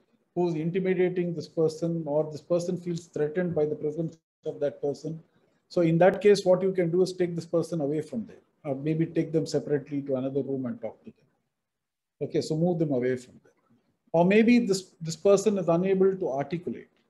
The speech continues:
So we will be coming to, you know, active listening skills, where, uh, we'll be next talking about that, about how you can reach out to people who are not able to speak to you properly.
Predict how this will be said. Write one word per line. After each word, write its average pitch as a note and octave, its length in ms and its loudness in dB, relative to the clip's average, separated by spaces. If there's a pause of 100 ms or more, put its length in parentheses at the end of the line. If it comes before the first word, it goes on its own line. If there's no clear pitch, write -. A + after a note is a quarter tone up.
(500)
So F#3 120 2
we G3 160 4
will G#3+ 80 4
be A3 120 2
coming G#3+ 380 2
to, F#3 120 2
you E3+ 120 0
know, F3+ 300 -2
active E3 360 0
listening E3 420 -2
skills, - 560 -6
where, D3+ 240 2
uh, C#3+ 540 -8
we'll D3+ 160 -6
be D#3 140 -2
next D#3 220 -2
talking D3+ 360 0
about C3 300 -2
that, D#3+ 240 0 (360)
about D#3+ 240 2
how F3+ 200 6
you F3 160 4
can G#3+ 440 0 (400)
reach A3 240 2
out G3 200 4
to F#3+ 60 -2
people F#3 380 0
who E3 220 2
are C#3 40 -4
not D#3+ 240 2
able E3 260 2
to F3 80 -6
speak - 380 -8
to B2 80 -4
you G#2+ 160 -6 (100)
properly. A2 340 -8